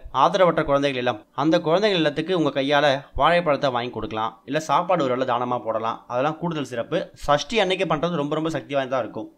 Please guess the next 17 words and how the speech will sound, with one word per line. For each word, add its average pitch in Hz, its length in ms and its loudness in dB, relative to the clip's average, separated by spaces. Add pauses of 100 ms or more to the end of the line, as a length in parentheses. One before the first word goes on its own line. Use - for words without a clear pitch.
வீட்ல 190 420 4
வேல் 190 280 2
வச்சு 175 240 -2
வழிபடக்கூடிய 156 480 2
பழக்கம் 147 360 2
இருக்கக்கூடியவங்க 135 580 0
தாராளமா 143 500 4
பால் 151 320 4
அபிஷேகம், 156 500 0
தேன் 156 260 2
அபிஷேகம்லாம் 139 500 -2
வேலுக்கு 147 280 -2
செஞ்சு 127 340 -4 (120)
பூஜை 143 240 -4
பண்ணுங்க. 113 320 -4 (260)
அது 160 240 2
கூட 208 200 2